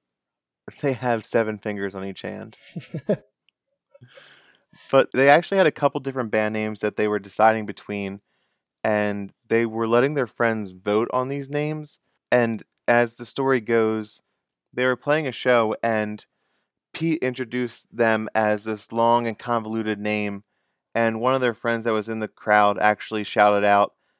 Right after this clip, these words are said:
Speaker 1: "F that, you're Fall Out Boy."
Speaker 2: <laughs>
Speaker 1: And then from that point forward, everybody kind of just referred to them as Fall Out Boy, including the other bands that they were playing with that night. So
Speaker 2: Nothing like giving in to peer pressure.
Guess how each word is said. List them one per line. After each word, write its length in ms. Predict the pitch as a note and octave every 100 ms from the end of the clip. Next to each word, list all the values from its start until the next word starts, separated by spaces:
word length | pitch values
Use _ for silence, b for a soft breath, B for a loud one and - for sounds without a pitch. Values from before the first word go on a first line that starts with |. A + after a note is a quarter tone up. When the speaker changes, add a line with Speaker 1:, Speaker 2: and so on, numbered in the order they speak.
| _ _
Speaker 1:
"F 280 | A#2+ B2 -
that, 380 | A#2 A#2 G#2+ - -
you're 260 | A2 B2+
Fall 360 | A#2+ - A#2 A2+
Out 200 | G2+ -
Boy." 380 | G2 F2 E2 G2+ _ _
Speaker 2:
<laughs> 260 | - - -
Speaker 1:
And 180 | A2+ A2+
then 220 | A2+ G#2+
from 160 | A2+ A2+
that 220 | A#2 -
point 240 | C3 G2+ _
forward, 560 | A#2+ A2+ G#2+ G2+ G2 G#2 _ _ _ _ _
everybody 460 | A2+ A2+ G#2+ A2 A2
kind 360 | - A#2 G#2+ G#2+
of 220 | G#2 G2 _ _ _ _ _
just 240 | - A2+ -
referred 320 | A2 - A2+
to 60 | G#2
them 200 | G#2 G2+
as 200 | G2 -
Fall 240 | G#2 G2+
Out 100 | F#2
Boy, 220 | G2 G2
including 580 | G2 A2+ - C3+ B2+ A#2+
the 100 | G#2+
other 200 | G#2+ G#2+
bands 300 | F#2+ G#2 G2+
that 60 | -
they 100 | G2+
were 80 | G#2
playing 300 | - G#2 G2
with 160 | G2
that 180 | - G2+
night. 300 | F#2+ F#2 F2 _
So 280 | - G#2 G2
Speaker 2:
Nothing 240 | - F#3
like 200 | E3+ D#3
giving 180 | D#3+ D#3+
in 80 | D3+
to 80 | C3+
peer 220 | - D3
pressure. 480 | C#3 C#3 A2 G#2+